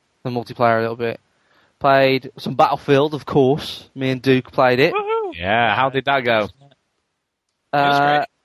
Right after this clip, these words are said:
Speaker 1: yeah, it was, it was fine. We, we jumped in
Speaker 2: A lot of
Speaker 1: some,
Speaker 2: fun.
Speaker 1: uh, Vietnam.
Speaker 2: Yeah.
Speaker 1: That was good.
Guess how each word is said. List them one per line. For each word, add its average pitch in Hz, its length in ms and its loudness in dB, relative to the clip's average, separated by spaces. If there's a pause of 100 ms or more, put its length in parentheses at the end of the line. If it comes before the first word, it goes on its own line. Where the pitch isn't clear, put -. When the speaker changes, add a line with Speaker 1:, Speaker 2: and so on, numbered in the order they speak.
(280)
Speaker 1:
yeah, 233 300 0
it 156 80 0
was, 160 220 -12
it 165 140 -10
was 143 100 -14
fine. 151 380 0
We, 131 120 2
we 131 140 -10 (140)
jumped 156 220 -4
in 156 80 0
Speaker 2:
A 139 40 -6
lot 151 100 -6
of 143 60 -2
Speaker 1:
some, 139 200 -4 (520)
Speaker 2:
fun. 135 80 0
Speaker 1:
uh, 127 500 2
Vietnam. 143 600 -2 (680)
Speaker 2:
Yeah. 127 180 -8
Speaker 1:
That - 120 -6
was 139 120 -10
good. 156 280 0